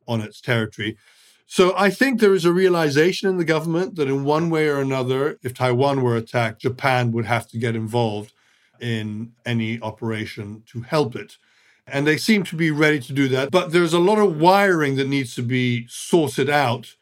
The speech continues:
between the Americans and the Japanese. When they've done tabletop exercises, particularly the Japanese, they end up being tangled in, in legal knots.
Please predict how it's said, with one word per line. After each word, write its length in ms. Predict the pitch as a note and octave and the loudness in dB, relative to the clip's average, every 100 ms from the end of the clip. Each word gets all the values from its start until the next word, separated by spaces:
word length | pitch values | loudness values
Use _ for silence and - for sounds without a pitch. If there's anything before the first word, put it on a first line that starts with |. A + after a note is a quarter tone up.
| _ _ _ _ | _ _ _ _
between 340 | - B2 D3+ C3+ | -8 -4 -2 0
the 60 | |
Americans 640 | B2 C3 B2+ B2 B2 A#2 A2+ - | 0 2 0 0 -2 -2 -4 -6
and 200 | B2+ A#2+ | -2 -2
the 80 | |
Japanese. 880 | A2+ C3+ A#2 A#2+ B2 C3+ G#2 A#2+ - _ _ _ _ _ | 0 0 -2 -2 -2 -2 -4 -8 -12 _ _ _ _ _
When 220 | A#2+ D3 | -2 0
they've 200 | D#3 D#3 | 2 0
done 240 | C3+ D#3 C#3+ | 2 0 0
tabletop 640 | - D3+ C3+ C3+ C#3+ B2 | 0 0 2 0 -2 0
exercises, 760 | C#3 A#2+ A#2+ B2+ A2+ G#2+ A2+ A2 | -2 -2 -6 -2 -2 -2 -6 -8
particularly 440 | - A#2+ C3+ B2+ | -10 -6 -4 -4
the 60 | A2 | -2
Japanese, 500 | B2 A2+ - A#2 A2 | -2 -4 -4 -4 -2
they 120 | B2 | -2
end 180 | B2 A#2+ | 0 -2
up 180 | A2+ - | -4 -4
being 240 | A2+ A2 | -6 -6
tangled 600 | G#2+ A#2+ A#2+ A#2 A2 G#2+ | -8 -6 -2 -2 -4 -6
in, 240 | G#2+ G#2+ G#2+ _ _ - | -8 -10 -14 _ _ -6
in 180 | A2+ A#2+ | -4 -2
legal 340 | B2+ A#2 A2 | -2 -2 -2
knots. 520 | A2+ A#2+ F#2+ - - | -2 -2 -4 -12 -20